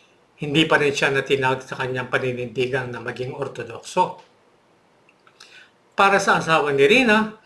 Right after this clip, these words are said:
si Padre Pio ay isang banal na tao, puno ng kabutihan at pagmamahal.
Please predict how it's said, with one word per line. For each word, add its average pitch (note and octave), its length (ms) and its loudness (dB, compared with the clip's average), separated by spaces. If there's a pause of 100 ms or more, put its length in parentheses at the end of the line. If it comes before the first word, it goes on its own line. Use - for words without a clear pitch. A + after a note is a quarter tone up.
(120)
si - 160 -2
Padre C3 320 -4
Pio C#3+ 480 0
ay F3 160 -2
isang C3 240 -8
banal C3+ 240 -2
na E3+ 160 -2
tao, C3+ 560 -2 (320)
puno G#3 240 2
ng G3+ 160 2
kabutihan C#3+ 960 -2 (320)
at - 80 -6
pagmamahal. B2+ 800 -2